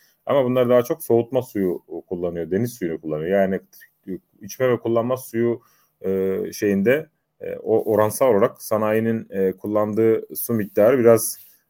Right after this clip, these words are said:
e, düşük. Ama burada şöyle bir problem var. Sanayi çok fazla atık su üretiyor. Yani, e, soğutma suyu dışındaki atık suyun hiçbirini tekrar geri kullanmıyor. Türkiye'de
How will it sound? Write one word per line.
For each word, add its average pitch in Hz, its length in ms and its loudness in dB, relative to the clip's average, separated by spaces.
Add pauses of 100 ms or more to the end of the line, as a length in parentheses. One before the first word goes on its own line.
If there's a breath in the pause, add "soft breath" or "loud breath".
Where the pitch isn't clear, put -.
(120)
e, 87 320 -2 (100)
düşük. - 360 -2
Ama 131 220 2
burada 135 200 4
şöyle 131 260 4
bir 120 100 4
problem 85 440 0
var. 80 100 -2
Sanayi 120 560 0
çok 147 220 -4
fazla 120 240 2
atık - 220 -4
su - 140 -4
üretiyor. 78 440 -4
Yani, 95 380 0 (540 loud breath)
e, 85 320 -4 (840)
soğutma 117 440 2
suyu 143 260 0
dışındaki 110 400 -2
atık 98 240 -2
suyun 101 220 -2
hiçbirini 139 420 -2
tekrar 127 280 0
geri 110 260 0
kullanmıyor. 123 460 2
Türkiye'de 123 560 0